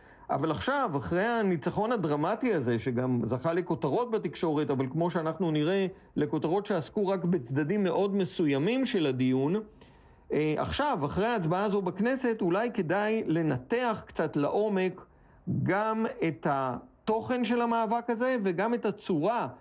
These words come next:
שבה המאבק הזה התנהל. אז דני, אני הייתי רוצה, אה, לשאול אותך לפתיחה, למה זה כל כך חשוב, אה, להעלות את שכר המינימום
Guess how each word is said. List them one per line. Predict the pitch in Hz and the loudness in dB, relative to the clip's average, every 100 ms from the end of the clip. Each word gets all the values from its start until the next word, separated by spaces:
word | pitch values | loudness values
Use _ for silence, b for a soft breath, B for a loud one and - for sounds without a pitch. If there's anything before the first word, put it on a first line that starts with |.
| B - | B -6
שבה | 156 151 | -2 0
המאבק | 175 175 160 151 160 175 | 0 0 -2 -2 -2 -2
הזה | 127 156 147 - | 0 0 0 -2
התנהל. | 135 156 147 117 101 87 - B B B B B | -2 0 0 0 0 -4 -10 B B B B B
אז | 165 165 | -2 0
דני, | 247 302 294 | -2 0 0
אני | 240 | 2
הייתי | 254 269 | 2 0
רוצה, | 262 226 233 | 0 0 0
אה, | 233 233 226 - 180 180 | 2 2 0 0 2 2
לשאול | 170 - 208 | 0 0 0
אותך | 240 - 185 | 0 -2 0
לפתיחה, | 160 - 139 - 208 180 165 170 - B B | -2 -2 -4 -2 0 0 0 -4 -8 B B
למה | 123 156 226 311 | 0 2 2 0
זה | 285 285 | 0 -2
כל | 277 254 | -2 0
כך | 262 123 | -2 -2
חשוב, | 214 - 247 226 127 95 - b b b | -2 -2 0 0 0 -4 -8 b b b
אה, | 151 160 | 0 2
להעלות | 160 156 180 185 | 2 2 0 0
את | 170 | -2
שכר | - 180 170 | -2 -2 0
המינימום | 165 170 170 160 160 156 | 0 0 2 2 2 0